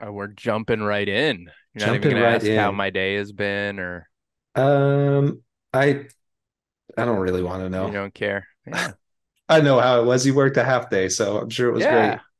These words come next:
Speaker 1: Half day Fridays.
Speaker 2: Oh, that's so nice.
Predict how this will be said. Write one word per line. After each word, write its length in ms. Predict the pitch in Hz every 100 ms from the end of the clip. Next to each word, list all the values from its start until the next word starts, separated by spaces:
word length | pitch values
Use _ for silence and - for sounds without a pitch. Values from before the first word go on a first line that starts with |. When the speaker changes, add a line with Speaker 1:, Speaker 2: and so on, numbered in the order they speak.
| _ 143
Speaker 1:
Half 220 | 139 -
day 180 | 135 127
Fridays. 580 | 143 156 147 120 123 - _ _ _ _ _ _ _ _ -
Speaker 2:
Oh, 240 | 110 92 -
that's 160 | -
so 120 | - 98
nice. 380 | 92 85 -